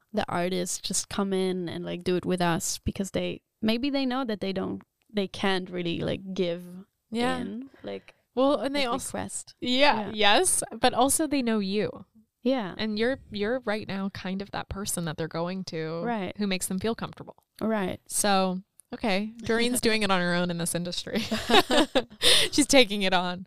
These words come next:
Speaker 2: That's so great. Now,
Speaker 1: <laughs>
Speaker 2: I wanna talk about you. Tell me what you're excited about. What are you passionate about? What are you hopeful for? What are, tell me about things like that.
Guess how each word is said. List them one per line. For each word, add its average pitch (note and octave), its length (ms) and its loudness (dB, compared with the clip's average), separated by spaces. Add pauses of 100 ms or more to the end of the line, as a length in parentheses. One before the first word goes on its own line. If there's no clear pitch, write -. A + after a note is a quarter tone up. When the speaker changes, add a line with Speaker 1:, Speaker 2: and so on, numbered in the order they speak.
Speaker 2:
That's B3 220 4
so A3 160 4
great. F3 300 -2 (200)
Now, C4+ 280 4
Speaker 1:
<laughs> A#3 80 -8
Speaker 2:
I A#3+ 200 6
wanna D#4 200 0
talk B3+ 140 -4
about G3 180 -2
you. F3+ 300 -6 (140)
Tell C#4+ 160 0
me D#4 100 0
what D4+ 140 0
you're C#4 140 2
excited G3 360 0
about. - 260 -2
What G#3+ 140 0
are A#3 40 2
you A3+ 140 0
passionate F#3 460 -6
about? F3 200 -6
What F#3+ 120 -6
are G3 40 -6
you F#3 100 -6
hopeful - 420 -8
for? G3+ 260 -4
What F3+ 180 -8
are, F3 260 -4 (140)
tell G#3 140 -6
me F#3 160 -8
about - 240 -8
things G#3+ 280 -12
like - 140 -12
that. - 140 -16